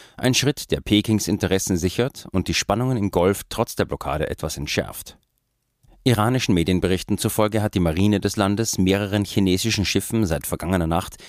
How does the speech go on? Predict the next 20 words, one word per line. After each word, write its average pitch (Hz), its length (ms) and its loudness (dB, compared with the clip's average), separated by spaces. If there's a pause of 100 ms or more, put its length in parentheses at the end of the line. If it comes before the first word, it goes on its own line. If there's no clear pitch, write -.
(120)
die 127 60 2
Durchfahrt - 600 0
durch 76 140 -8
die 80 80 -8
Straße 82 340 -4
von 78 220 -6
Hormuz 64 320 -8
erlaubt. - 500 -14 (180)
Zitat: - 380 -4 (460)
„Infolge 131 460 2
einer 107 180 2
Entscheidung 98 500 2
der 82 300 2
Islamischen 90 500 -2
Republik 95 600 -2
wurde 82 280 0
eine 85 220 -2
Reihe 98 240 0
chinesischer 85 600 0
Schiffe 78 420 0